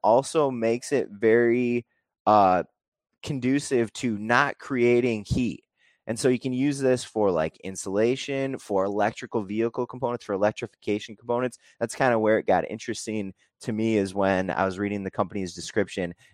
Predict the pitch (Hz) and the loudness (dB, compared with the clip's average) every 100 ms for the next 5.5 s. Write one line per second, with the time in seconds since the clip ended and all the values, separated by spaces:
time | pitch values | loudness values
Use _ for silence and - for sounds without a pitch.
0 | - 82 - - - 95 - 92 90 92 | -16 -14 -14 -14 -6 -4 0 0 2 2
1 | 92 95 85 69 95 92 95 - 104 - | 2 0 -2 0 0 2 2 0 -6 -6
2 | - - 92 - 98 - - 92 92 - | -8 -4 -4 -4 -8 -6 -4 -4 -6 -6
3 | 90 95 - 85 82 _ _ _ 104 98 | -4 -4 -4 -10 -12 _ _ _ 2 4
4 | 90 76 - 98 101 98 90 85 82 82 | 4 2 2 4 6 4 2 2 2 0
5 | 87 76 78 73 | -4 -4 -2 -4